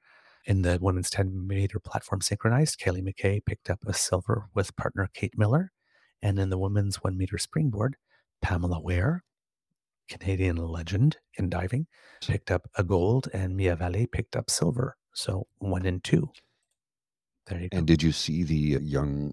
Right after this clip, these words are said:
Speaker 2: woman, uh, young, she's a girl, she's thirteen years old.
Speaker 1: Yes.
Speaker 2: For skateboarding, won the gold.
Speaker 1: Skateboarding, Faye DeFazio Ebert, women's park event in skateboard. She's thirteen,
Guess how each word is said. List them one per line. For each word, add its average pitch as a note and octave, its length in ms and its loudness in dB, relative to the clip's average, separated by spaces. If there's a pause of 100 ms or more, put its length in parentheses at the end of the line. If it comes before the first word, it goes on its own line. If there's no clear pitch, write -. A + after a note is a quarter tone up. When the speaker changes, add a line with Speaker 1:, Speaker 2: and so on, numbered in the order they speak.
Speaker 2:
woman, C#2 640 -2
uh, - 60 -14 (120)
young, - 240 -10 (100)
she's - 200 -6
a - 40 -12
girl, B1+ 260 -2
she's - 200 -6
thirteen D2+ 380 2
years B1+ 180 -4
old. C2+ 220 -6
Speaker 1:
Yes. - 480 2
Speaker 2:
For - 180 -6
skateboarding, C#2 680 -2
won D#2 120 0
the D2 60 -2
gold. C2 280 -2
Speaker 1:
Skateboarding, G2+ 600 2
Faye A2 240 0
DeFazio G#2 600 0 (100)
Ebert, - 480 -2 (480)
women's G#2+ 400 2
park - 360 -2
event G2+ 280 -2
in G#2+ 120 -2
skateboard. B2 500 0 (240)
She's - 300 -6
thirteen, A2 600 0